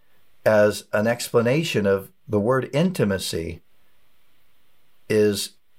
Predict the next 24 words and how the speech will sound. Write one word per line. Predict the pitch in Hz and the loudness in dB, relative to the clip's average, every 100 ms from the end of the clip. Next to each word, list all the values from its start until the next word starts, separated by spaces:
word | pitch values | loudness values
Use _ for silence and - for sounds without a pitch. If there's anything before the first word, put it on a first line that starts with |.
| - - | -16 -4
in | 117 143 101 98 113 - | 2 4 4 0 -6 -10
to | - 131 101 | -4 0 2
me, | 104 151 110 90 98 110 _ - - - | 2 2 0 -4 -6 -10 _ -20 -20 -12
see. | - - 156 156 87 90 92 - - - - - - - - - - - | -6 -2 0 0 -2 -8 -14 -20 -20 -20 -20 -20 -20 -20 -20 -20 -20 -4
And | 107 104 | -2 2
as | 123 151 143 | 4 4 2
we | 143 | -4
pray | 131 - 160 151 | -4 0 2 4
more | 139 151 143 98 104 - _ - - | 2 2 2 2 -2 -10 _ -20 -10
and | 117 104 | -4 -4
pray | - 123 127 | 0 2 4
out | 131 131 | 2 -2
loud | 113 123 113 92 92 - - - - - - | -4 -4 -2 -2 -4 -12 -20 -20 -20 -10 -2
and | 104 | -2
pray | 101 127 | 2 4
with | 131 127 117 | 4 2 0
more | 113 113 | 0 0
detail | 101 117 - - 98 | 0 -2 -2 0 0
and | 95 | 0
even | 120 120 | 0 -2
share | 104 - 131 131 | -2 2 2 2
how | 135 | 2
we | 117 110 | 0 -4
feel, | - 151 135 87 - | -4 0 2 0 -4